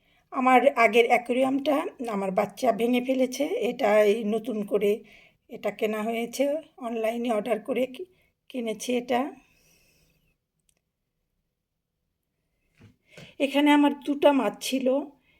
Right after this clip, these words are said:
একটা মাছ মারা গেছে, মারা যায়নি আর কি, এই ইয়েতে, আম, অ্যাকোয়ারিয়ামটা চেঞ্জ করার সময় ওটা,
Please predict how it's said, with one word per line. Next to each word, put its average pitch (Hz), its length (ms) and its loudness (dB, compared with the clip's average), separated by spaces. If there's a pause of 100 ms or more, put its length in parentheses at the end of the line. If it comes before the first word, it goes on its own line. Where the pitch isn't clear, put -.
(220)
একটা 247 360 -8
মাছ 233 480 -4
মারা 226 440 2
গেছে, 254 640 0
মারা 294 260 4
যায়নি 330 540 0
আর 269 160 0
কি, 247 520 -2
এই 190 520 0
ইয়েতে, 208 480 4 (600)
আম, 214 520 -8 (720)
অ্যাকোয়ারিয়ামটা 247 960 2
চেঞ্জ 254 320 0
করার 269 260 2
সময় 294 640 -4
ওটা, 254 400 -8